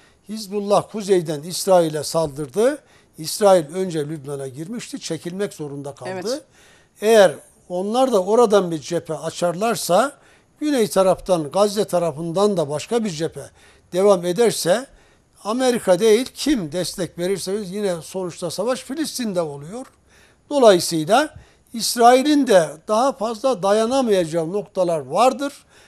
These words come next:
Speaker 1: Ama mutlaka benim görüşüm öyle bir anlaşma yapılmalı ki ileride İsrail bin dokuz yüz yirmiden beri gasp ettiği,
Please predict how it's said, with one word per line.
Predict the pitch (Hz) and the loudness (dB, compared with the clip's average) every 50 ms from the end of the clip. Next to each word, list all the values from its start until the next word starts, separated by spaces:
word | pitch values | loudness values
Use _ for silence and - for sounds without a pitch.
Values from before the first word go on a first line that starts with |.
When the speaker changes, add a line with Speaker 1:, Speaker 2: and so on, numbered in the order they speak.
| _ _ _ _ - | _ _ _ _ 2
Speaker 1:
Ama | 262 285 294 277 226 196 165 147 143 | 4 4 6 8 8 8 8 6 0
mutlaka | 147 156 208 285 320 - - 285 226 190 - - 165 151 143 156 196 _ _ _ _ _ _ _ _ _ _ | -8 -8 -6 -6 -6 -6 2 4 4 4 6 4 0 0 0 -2 -8 _ _ _ _ _ _ _ _ _ _
benim | 127 165 202 240 311 311 294 | -6 -2 0 4 4 4 4
görüşüm | 233 202 175 160 156 139 - - 240 302 339 320 _ _ _ _ _ _ _ _ _ _ _ _ _ - | 4 2 -2 -2 -4 -8 -8 -6 -4 -4 -4 -6 _ _ _ _ _ _ _ _ _ _ _ _ _ -6
öyle | 175 190 226 285 311 311 | 2 2 6 6 6 6
bir | 311 269 | 6 6
anlaşma | 226 202 202 208 208 185 - - 202 185 | 4 4 4 4 2 0 0 0 -2 0
yapılmalı | 175 175 170 - 185 180 180 185 233 294 302 | 0 0 0 -2 -6 -4 -2 -2 0 -2 -2
ki | - - 226 | -4 -6 -8
ileride | 185 180 170 170 160 147 135 156 196 247 277 277 _ _ _ _ _ _ _ _ _ _ _ - | -6 -2 0 0 0 0 -2 -4 -4 -4 -4 -8 _ _ _ _ _ _ _ _ _ _ _ -12
İsrail | 226 202 - - 262 277 285 262 214 185 170 190 247 - _ _ _ _ _ _ _ _ - | -8 -8 -4 6 8 10 10 10 8 6 4 -2 -6 -14 _ _ _ _ _ _ _ _ -12
bin | 226 254 233 226 226 | -10 -8 -8 -4 -4
dokuz | 240 - - 233 254 285 | -4 -4 -4 -10 -8 -6
yüz | 285 277 226 180 196 | -6 -6 -4 -4 -6
yirmiden | 214 202 220 226 226 185 175 254 277 294 285 262 220 170 156 | -6 -6 -6 -6 -8 -2 2 4 4 4 4 0 -2 -2 0
beri | 196 196 196 196 196 170 - - _ _ _ _ _ _ _ _ _ _ _ _ _ _ _ _ _ _ _ _ _ _ _ _ - - - - _ _ _ _ - | 0 2 4 4 2 2 2 -6 _ _ _ _ _ _ _ _ _ _ _ _ _ _ _ _ _ _ _ _ _ _ _ _ -18 -18 -18 -20 _ _ _ _ 0
gasp | - 262 269 - - - 175 202 | 4 4 4 4 2 0 2 2
ettiği, | 185 185 - _ - 185 175 165 143 117 | 2 2 2 _ -12 -8 -8 -8 -8 -10